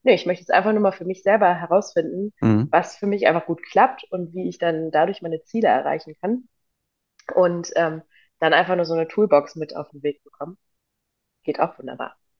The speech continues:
Speaker 1: ne?
Speaker 2: Super, also
Speaker 1: Also
Speaker 2: ich, ich, das ist ein, finde ich, eine sehr, einen sehr, sehr positiven Trend, den ich jetzt irgendwie bei euch, euch allen Coaches irgendwo, äh,
Speaker 1: Mhm.
Speaker 2: momentan wahrnehme, vor allem in der Ernährungsberatung,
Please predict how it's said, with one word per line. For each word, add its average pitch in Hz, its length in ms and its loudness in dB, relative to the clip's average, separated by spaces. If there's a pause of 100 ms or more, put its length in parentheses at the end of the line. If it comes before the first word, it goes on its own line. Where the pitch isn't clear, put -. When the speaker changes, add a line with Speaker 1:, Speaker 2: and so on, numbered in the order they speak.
(160)
Speaker 1:
ne? 190 160 -20
Speaker 2:
Super, 120 280 4
also 113 200 2
Speaker 1:
Also - 0 -
Speaker 2:
ich, 120 180 0
ich, - 320 -6
das - 180 -4
ist - 160 -10
ein, 127 280 4
finde 135 160 2
ich, 131 120 -2
eine 123 120 4
sehr, 117 280 -2
einen 135 100 0
sehr, 160 200 2
sehr 165 140 -2
positiven 156 760 4
Trend, 131 320 2
den 123 80 4
ich 127 100 6
jetzt - 200 -2
irgendwie 120 320 4
bei 113 320 2
euch, 120 200 2 (280)
euch 113 320 2
allen 139 240 8
Coaches 113 420 4
irgendwo, 113 460 4 (360)
äh, 110 200 6
Speaker 1:
Mhm. 113 60 8
Speaker 2:
momentan 113 520 8
wahrnehme, 127 380 4
vor - 160 0
allem 131 180 4
in 127 100 4
der 117 120 2
Ernährungsberatung, 135 960 0